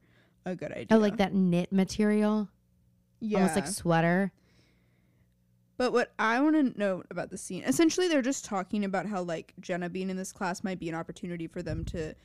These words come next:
Speaker 1: mend fences, and Arya's really not into the idea. She's looking at other classes to take, and she's like, "Ugh, I just can't wait get, to get out of high school." And I'm again like, "Ezra,
Speaker 2: <laughs>
Speaker 1: every time she brings up high school, how are you not literally, like"
Speaker 2: I know. Like, if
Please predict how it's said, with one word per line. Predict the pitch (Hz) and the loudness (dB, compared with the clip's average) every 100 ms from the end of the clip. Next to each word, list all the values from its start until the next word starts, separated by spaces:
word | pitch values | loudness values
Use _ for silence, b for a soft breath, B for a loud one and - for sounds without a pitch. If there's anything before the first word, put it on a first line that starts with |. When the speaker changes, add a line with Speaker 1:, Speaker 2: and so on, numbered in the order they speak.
| b b | b b
Speaker 1:
mend | 196 196 190 | -4 -4 -4
fences, | 170 180 190 185 170 | -8 -6 -4 -4 -4
and | 165 | -6
Arya's | - 175 190 190 | -6 -4 -4 -4
really | 175 180 | -6 -6
not | 175 | -6
into | - 185 | -6 -8
the | 180 170 | -6 -6
idea. | 170 170 170 | -6 -6 -8
She's | 170 - | -8 -10
looking | 180 202 | -10 -8
at | 185 | -8
other | 160 170 | -8 -8
classes | 170 165 175 165 - | -8 -10 -10 -12 -16
to | - 180 | -14 -10
take, | 190 175 | -8 -8
and | 185 | -8
she's | - 208 | -10 -12
like, | - | -8
"Ugh, | 226 | -8
I | - _ _ _ _ | -8 _ _ _ _
just | - | -14
can't | - 262 | -8 -6
wait | 233 | -4
get, | 233 _ - | -6 _ -18
to | - | -6
get | 214 | -2
out | 208 | -2
of | 170 | -4
high | 208 185 | -8 -10
school." | - - - _ b b b b | -12 -18 -18 _ b b b b
And | 220 | 0
I'm | 214 | 2
again | 226 214 220 | 4 4 2
like, | 196 - | 0 -2
"Ezra, | 185 262 | 0 4
Speaker 2:
<laughs> | |
Speaker 1:
every | 240 190 | 4 2
time | 226 220 | -2 -4
she | 220 | -2
brings | 220 214 | -4 -4
up | |
high | 208 170 | -6 -8
school, | 175 190 | -6 -8
how | 202 175 | -6 -2
are | 185 | 0
you | 214 214 | 0 0
not | 190 | -2
literally, | 180 180 180 185 | -2 -4 -2 -2
like" | 180 165 214 | -2 -2 2
Speaker 2:
I | 208 208 214 240 262 | 4 4 4 2 2
know. | 226 208 262 302 | 0 2 2 2
Like, | 226 | 2
if | 220 | 0